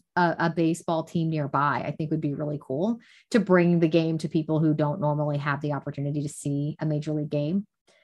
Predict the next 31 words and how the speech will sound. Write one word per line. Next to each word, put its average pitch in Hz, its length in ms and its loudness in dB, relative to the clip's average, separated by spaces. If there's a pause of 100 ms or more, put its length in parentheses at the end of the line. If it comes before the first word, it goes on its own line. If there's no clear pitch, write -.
(260)
Um, 156 240 0
so 170 160 2
I, 175 320 4
and, 180 140 2
and 185 160 2
I 180 100 4
just 190 220 0
love 170 360 2
the, 165 280 -2
um, 147 260 -2
the 196 140 8
excitement 170 460 2
that 170 100 0
it 160 80 -6
brings 165 260 -2
to 160 100 -2
college 151 460 -2
players 156 480 0
to - 80 -8
have 147 220 -2
M 147 180 -2
L 151 40 -2
B 151 140 -4
there, 156 220 2
or 185 60 6
even, 277 320 2 (320)
you 262 80 4
know, 233 80 8
minor 190 340 6
league 196 220 2
stadiums. 185 580 0